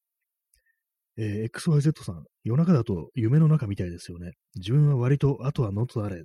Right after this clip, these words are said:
と念じてしまいます。あ、そうですね。確かに、なんかこう、半分ね、こう寝入っ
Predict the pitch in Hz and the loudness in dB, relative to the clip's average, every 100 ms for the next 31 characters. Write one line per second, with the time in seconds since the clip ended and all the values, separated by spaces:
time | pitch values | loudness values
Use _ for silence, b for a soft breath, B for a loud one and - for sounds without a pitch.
0 | - 90 78 98 104 101 - 101 87 87 | -14 -16 -10 -6 -6 -6 -10 -10 -12 -14
1 | - - _ b b b b b b b | -16 -16 _ b b b b b b b
2 | 120 90 156 127 - 90 135 - - 92 | -18 -2 2 2 0 -10 -8 -8 -8 -8
3 | 90 82 - - - 123 - 113 113 110 | -8 -12 -16 -20 -20 -20 -8 -4 -2 0
4 | 110 117 _ _ - 156 143 156 156 - | -2 -6 _ _ -4 -2 2 4 4 2
5 | 95 98 123 | -2 -2 -2